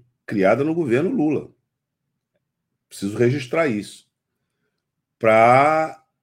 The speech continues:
auditar e acompanhar a pertinência dos gastos públicos. É pra isso que serve a controladoria. E ela tem poderes, viu?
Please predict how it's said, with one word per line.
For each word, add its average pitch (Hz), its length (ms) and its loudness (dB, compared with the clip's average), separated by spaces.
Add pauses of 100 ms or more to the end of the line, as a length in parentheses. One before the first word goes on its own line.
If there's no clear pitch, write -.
(180)
auditar 139 1200 2
e 120 200 2
acompanhar 139 1160 -2 (560)
a 101 600 -4 (160)
pertinência 131 1000 -2 (720)
dos 120 220 -2
gastos 110 480 0
públicos. - 640 -10 (460)
É 180 80 -14
pra 339 180 -4
isso - 140 0
que - 100 -8
serve 110 280 0
a 95 40 -4
controladoria. 85 760 -8 (1300)
E 85 120 -4
ela 120 120 2
tem 185 140 2
poderes, 233 560 2
viu? 123 260 -10